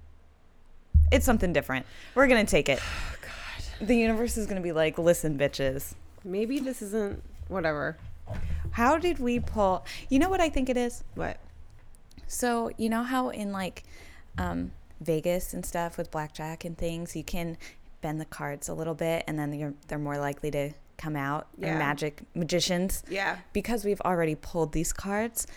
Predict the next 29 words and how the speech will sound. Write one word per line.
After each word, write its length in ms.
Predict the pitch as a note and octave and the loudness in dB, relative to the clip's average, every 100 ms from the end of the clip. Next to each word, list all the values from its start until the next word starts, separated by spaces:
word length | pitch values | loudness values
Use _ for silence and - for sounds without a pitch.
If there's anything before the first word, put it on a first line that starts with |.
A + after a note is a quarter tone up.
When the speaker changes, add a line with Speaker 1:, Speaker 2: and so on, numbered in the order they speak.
| - | -2
Speaker 1:
they 120 | F#3 - | -2 0
already 240 | F3 F3+ | 0 -2
have 240 | F3 E3 E3+ | -2 -2 0
our 180 | E3 - | 0 0
energy 360 | F3+ F3+ F3 - | -2 -4 -4 -4
on 160 | D#3+ E3+ | -2 0
them. 220 | G#3 A3+ | 0 0
So 160 | - | 0
they're 180 | F3 E3 | 2 2
like, 220 | E3 E3 | 2 2
Speaker 2:
Probably. 140 | D#3 G#3+ | 0 2
Speaker 1:
"We 40 | B3+ | 4
know 140 | C#4+ | 4
you, 200 | C#4+ G#3 | 2 2
we 100 | G#3+ | 2
know 120 | B3+ | 2
you, 180 | C4 G#3+ | 2 0
let's 180 | F#3+ G3+ | 0 2
hang 100 | - | 2
Speaker 2:
Yeah. 180 | B3 C4 | 2 2
Speaker 1:
out, 80 | - | 0
let's 120 | G#3+ | -2
hang 140 | A#3+ | 0
out." 200 | B3+ F#3 - | 0 -2 -4
Speaker 2:
Yeah. 140 | D3 - - | -6 -6 -4
Speaker 1:
And 160 | F3+ F3+ | -2 0
we're 140 | E3+ E3+ | 0 -2
saying, 320 | - E3 E3+ | -2 -4 -4
"Hey, 400 | F#3 B3 A3+ | -2 0 0